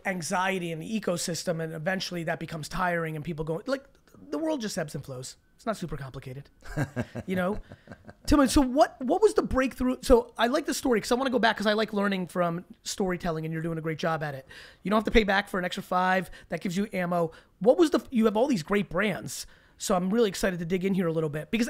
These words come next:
Speaker 1: by the way, my entire company, which we're a global marketing company, a thousand people, big business, it's all a front.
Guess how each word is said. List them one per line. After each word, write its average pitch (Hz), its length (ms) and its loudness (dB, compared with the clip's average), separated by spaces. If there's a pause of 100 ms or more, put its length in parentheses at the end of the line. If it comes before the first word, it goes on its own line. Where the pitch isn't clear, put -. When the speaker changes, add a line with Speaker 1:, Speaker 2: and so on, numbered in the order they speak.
Speaker 1:
by 285 140 6
the 359 60 2
way, 185 220 0
my 226 160 0
entire 294 260 0
company, 247 460 -2 (220)
which 185 180 -4
we're 226 80 4
a 202 60 0
global 214 300 0
marketing 196 300 -2
company, 196 220 -4
a 160 40 -6
thousand 208 320 -2
people, 185 440 -4 (180)
big 226 140 -2
business, 190 460 -2 (180)
it's - 100 -2
all 294 140 6
a 190 40 0
front. - 440 0